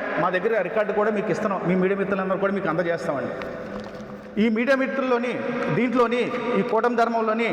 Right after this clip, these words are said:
మొత్తం ఇప్పుడు నిడదవోలు కాన్స్టిట్యుయెన్సీ పేరు చెప్పి టోటల్గా దగ్గర దగ్గర గ్రాంట్ అయిన పదవులు నాలుగు వందల అరవై రెండు, ప్లస్ టీడీపీకి ఇచ్చినవి రెండు వందల డెబ్బై తొమ్మిది, జేసీబీ వారికి ఇచ్చినవి వారికి, జేసీబీకి ఇచ్చినవి నూట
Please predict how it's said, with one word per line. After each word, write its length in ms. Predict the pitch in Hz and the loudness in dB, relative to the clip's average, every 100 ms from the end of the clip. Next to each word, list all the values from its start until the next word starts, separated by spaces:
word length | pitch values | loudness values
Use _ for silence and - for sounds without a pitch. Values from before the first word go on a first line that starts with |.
| 135 226 233 240 - - | -2 -4 -2 -4 -4 -2
మొత్తం 220 | 170 196 302 | -2 0 -2
ఇప్పుడు 160 | 240 | 0
నిడదవోలు 320 | 220 214 254 240 | 0 2 0 0
కాన్స్టిట్యుయెన్సీ 480 | 226 214 226 196 208 | -2 0 -2 0 2
పేరు 140 | 208 196 | 2 2
చెప్పి 260 | 196 226 196 - - - - - - - - | 0 0 0 -2 -4 -4 -6 -6 -6 -4 2
టోటల్గా 500 | 202 247 254 240 240 151 - 170 | 4 4 4 4 4 2 -2 -2
దగ్గర 160 | 190 226 | 0 0
దగ్గర 120 | 233 175 | 0 0
గ్రాంట్ 280 | 190 226 233 | -2 0 0
అయిన 120 | 226 226 - - | 0 -2 -2 -2
పదవులు 320 | 180 220 220 247 - - - 156 | 0 2 2 2 0 -2 0 0
నాలుగు 200 | 185 208 | 2 0
వందల 200 | 214 220 262 208 214 | 0 2 0 0 -2
అరవై 180 | 180 185 | 0 0
రెండు, 160 | 175 147 - - - - - - - - - - | 0 -2 -4 -4 -4 -4 -6 -6 -8 -10 -6 0
ప్లస్ 260 | 233 233 254 - 226 | 0 2 0 2 0
టీడీపీకి 380 | 240 262 233 220 | 2 2 0 0
ఇచ్చినవి 240 | 240 220 | 2 2
రెండు 120 | 214 214 | 2 0
వందల 120 | 208 185 | 0 0
డెబ్బై 180 | 180 190 | 0 2
తొమ్మిది, 260 | 180 180 160 - - - - - 131 | 2 2 2 0 -4 -4 -6 -6 2
జేసీబీ 360 | 190 254 254 247 233 | 2 4 2 4 2
వారికి 180 | 233 220 | 2 0
ఇచ్చినవి 260 | 208 220 220 | 0 2 2
వారికి, 240 | 220 233 - - - - 147 | 2 0 -2 -2 -2 0 2
జేసీబీకి 360 | 196 226 208 202 | 2 2 0 0
ఇచ్చినవి 220 | 226 262 202 | 0 2 2
నూట 120 | 196 | 2